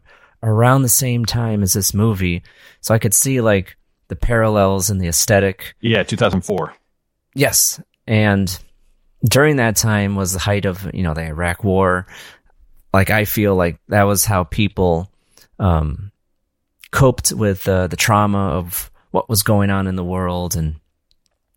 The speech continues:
Speaker 1: so they made, you know, a dystopia game,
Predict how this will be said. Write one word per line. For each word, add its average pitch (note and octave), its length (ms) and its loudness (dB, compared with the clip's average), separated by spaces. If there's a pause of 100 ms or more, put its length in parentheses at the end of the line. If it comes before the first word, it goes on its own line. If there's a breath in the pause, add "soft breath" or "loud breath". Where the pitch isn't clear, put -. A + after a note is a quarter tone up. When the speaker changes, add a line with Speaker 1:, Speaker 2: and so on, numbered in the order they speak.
(120)
Speaker 1:
so G2 180 4
they F2+ 100 4
made, F2 400 -2 (960 soft breath)
you G#2 80 4
know, F2 80 6
a D#2+ 60 4
dystopia G#2 800 -2
game, D3 600 0